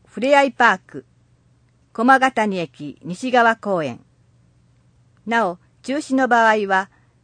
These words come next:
七時以降にお問い合わせください。売り切れ御免、羽曳野軽トラ市出張開催。in、江賀野小駅前。九月二十二日の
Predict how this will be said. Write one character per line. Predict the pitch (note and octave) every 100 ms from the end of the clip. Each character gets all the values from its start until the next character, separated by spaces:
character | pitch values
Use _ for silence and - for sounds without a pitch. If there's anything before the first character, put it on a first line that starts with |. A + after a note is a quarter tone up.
| _ -
七 | G3 B3+ C#4
時 | A#3+ C4
以 |
降 | - G#3 D#3+
に | C#3+ C#3 _
お | E3+
問 | - A#3
い | A3
合 |
わ | G3+
せ | G#3+ F#3+
く | F3
だ | F3
さ | - D#3+
い。 | - _ _ _ _ _ _ _ _ _ _ _ _ _ _ _ _ _ _ -
売 |
り | G#3+ D4
切 | C#4
れ | B3+
御 | A#3 A3
免、 | A3 F#3 D3+ _ _ _ _
羽 | - A3
曳 | C4+ B3
野 | A#3 A3
軽 | - C4
ト | C#4+
ラ | C4+
市 | A3 G#3+ D#3+ D3
出 | - F#3 -
張 | C#4 B3+
開 | B3 A#3
催。 | A#3 G#3 F#3+ C3 _ _ _ _ _ _ _ _ _ _ -
in、 | G#3+ A#3+ A3+ _ _
江 | - G#3
賀 | C#4+
野 | C#4+
小 | C#4+ A#3+ A3+
駅 | A3 -
前。 | G3+ F#3 F3 _ _ _ _ _ _ _ _ _ _ _ _ _
九 | -
月 | C#4 F3+ G#3+
二 | G#3+ B3
十 | A3
二 | G3+ G#3+
日 | G3+ -
の | D#3 D3